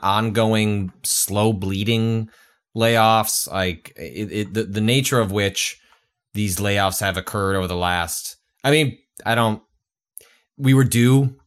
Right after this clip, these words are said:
um, like, this is, this is what happens in this business specifically. And then as soon as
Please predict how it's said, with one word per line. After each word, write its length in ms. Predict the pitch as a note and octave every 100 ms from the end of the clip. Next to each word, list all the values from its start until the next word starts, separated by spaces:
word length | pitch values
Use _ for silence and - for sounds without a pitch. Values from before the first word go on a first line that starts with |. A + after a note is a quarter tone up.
| -
um, 540 | G#2 G2 F#2 F2 E2+
like, 220 | G2 G2
this 220 | G#2+ A2 A2+
is, 180 | G2+ -
this 200 | G#2+ -
is 100 | F2+
what 120 | G2
happens 440 | F#2+ F#2 G2 F#2+ F2+
in 100 | F#2+
this 160 | F#2 -
business 460 | F#2+ E2+ F#2+ F#2
specifically. 760 | - F2+ - F#2 G2+ A2 G#2 G#2
And 140 | F#2+
then 80 | F#2
as 140 | F2+
soon 260 | - F#2 F#2
as 360 | F2+ F2 E2+